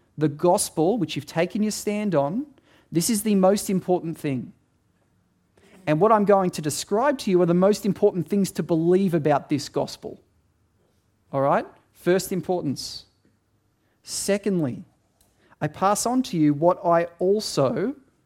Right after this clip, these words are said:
received." The claim there is that Paul isn't just making this up. This is something that's actually been passed down amongst Christians since the life, death, and resurrection of Jesus.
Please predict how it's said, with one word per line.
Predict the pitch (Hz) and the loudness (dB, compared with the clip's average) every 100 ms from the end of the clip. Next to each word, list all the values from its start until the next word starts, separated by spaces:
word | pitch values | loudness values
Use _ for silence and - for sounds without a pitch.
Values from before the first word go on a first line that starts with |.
| _ _ - | _ _ -4
received." | 185 - 415 208 226 - _ _ _ _ _ _ _ _ _ _ _ _ _ _ | -4 0 -2 -2 -10 -18 _ _ _ _ _ _ _ _ _ _ _ _ _ _
The | 143 | -10
claim | - 220 233 180 | -4 -4 -2 0
there | 139 | 0
is | 135 | -2
that | 143 | -6
Paul | - 185 | -4 -4
isn't | 147 143 | -4 -6
just | 131 | -6
making | - 127 127 | -8 -8 -8
this | 120 - | -8 -10
up. | - _ _ _ _ _ _ _ _ _ _ _ _ | -14 _ _ _ _ _ _ _ _ _ _ _ _
This | 160 170 | -6 -4
is | 165 | -2
something | 165 156 147 | -2 0 -2
that's | 139 139 | -2 -4
actually | 131 160 139 | -4 -6 -4
been | 135 | -4
passed | 131 - 190 208 208 - | -6 -6 -4 -4 -4 -6
down | 165 170 175 | -4 -4 -4
amongst | 156 143 160 - | -4 -6 -8 -14
Christians | - 135 - 135 170 269 - _ _ _ _ | -10 -10 -10 -10 -8 -10 -14 _ _ _ _
since | - - - 165 175 - - | -12 -10 -6 -4 -4 -4 -8
the | - | -2
life, | 135 127 139 143 - | -2 0 0 0 -4
death, | 123 131 | -10 -6
and | 123 | -6
resurrection | 120 120 120 - 135 143 | -6 -8 -10 -10 -10 -8
of | 143 | -8
Jesus. | 175 180 - - - - | -6 -6 -8 -14 -18 -20